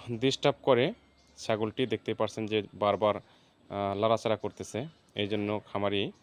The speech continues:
সুন্দর একটা বুদ্ধি করেছে যে উপরে একটা কাপড় দিয়ে ঢেকে দিয়েছে, যাতে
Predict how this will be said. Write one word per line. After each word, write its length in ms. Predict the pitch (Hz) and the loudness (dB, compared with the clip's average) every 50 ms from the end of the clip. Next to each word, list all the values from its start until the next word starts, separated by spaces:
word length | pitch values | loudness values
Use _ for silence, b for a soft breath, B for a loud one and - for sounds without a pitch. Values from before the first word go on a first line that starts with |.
| b b b b b b b - - | b b b b b b b -18 -12
সুন্দর 260 | - - 120 117 117 113 | -8 -6 -4 -4 -4 -2
একটা 120 | - 120 101 98 | -2 -4 -4 0
বুদ্ধি 260 | 110 113 101 104 - 117 | -2 -2 -2 -2 -6 -2
করেছে 380 | - 123 120 117 - - 139 160 208 220 180 127 110 - | -2 -2 -2 -2 -4 -4 -4 -4 -4 -6 -8 -12 -8 -2
যে 100 | 107 104 101 101 98 101 - - - | 0 0 0 0 -2 -4 -6 -10 -12
উপরে 200 | 107 - 107 104 101 | -8 -4 -4 -4 -4
একটা 180 | - _ - 101 101 98 - - | -4 _ 0 0 0 0 0 0
কাপড় 320 | 110 104 - 113 110 104 98 107 | -2 -2 0 -2 -4 -4 -2 -4
দিয়ে 140 | 131 160 143 104 90 - | -2 -2 -2 -4 -4 -8
ঢেকে 220 | - 104 - 117 | -12 -4 -4 -2
দিয়েছে, 280 | 95 101 98 87 - - - | 0 0 -2 -2 -6 -8 -8
যাতে 160 | 92 90 - | -8 -6 -4